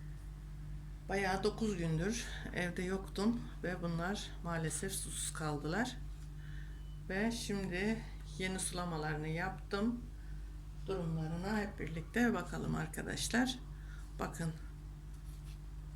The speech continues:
o kadar susuz kalmışlar ki yapraklar böyle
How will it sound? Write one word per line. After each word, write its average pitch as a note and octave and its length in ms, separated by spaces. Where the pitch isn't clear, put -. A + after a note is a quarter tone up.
o - 100
kadar F#3 240
susuz - 400
kalmışlar G3+ 720
ki - 140
yapraklar E3+ 680
böyle E3+ 540